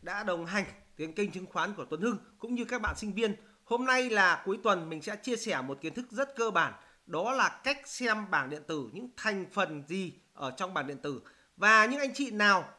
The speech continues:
mà đã đầu tư rồi thì có thể cùng dành vài phút để đọc sách giáo khoa, xem những thành phần trong bảng điện tử như thế nào. Những anh chị nào mới đầu tư thì có thể hứng thú hơn với nửa phía sau của video này,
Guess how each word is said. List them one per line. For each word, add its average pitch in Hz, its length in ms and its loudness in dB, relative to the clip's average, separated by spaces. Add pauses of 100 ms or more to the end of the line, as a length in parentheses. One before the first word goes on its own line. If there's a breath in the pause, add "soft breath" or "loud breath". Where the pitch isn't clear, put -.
(140)
mà 165 180 0
đã 226 160 0
đầu 208 260 2
tư 240 120 -4
rồi 175 300 2 (120)
thì 175 200 -10
có 208 160 -2
thể 160 300 -2 (100)
cùng 185 460 -2
dành 165 300 0
vài 165 300 6
phút 311 140 -4 (340 loud breath)
để 160 220 -2
đọc 180 280 4
sách 285 240 -4
giáo 226 160 2
khoa, 226 420 4 (160)
xem 247 300 0
những 254 100 -6
thành 202 200 -6
phần 160 160 0
trong 185 120 -6
bảng 147 120 -4
điện 131 120 -8
tử 139 80 -6
như 127 100 -6
thế 185 60 -6
nào. 170 200 2 (340 loud breath)
Những 294 120 -4
anh 349 140 -2
chị 285 120 -2
nào 214 220 6
mới 214 480 4 (140)
đầu 175 240 -2
tư 262 180 0 (280 loud breath)
thì 170 160 -8
có - 80 -4
thể 160 120 -2
hứng 208 220 -4
thú 254 260 0
hơn 285 180 4 (240)
với 202 160 -4
nửa 214 280 -2 (100)
phía 214 160 -2
sau - 440 -4 (240)
của 160 180 -2
video 202 320 -2
này, 185 200 4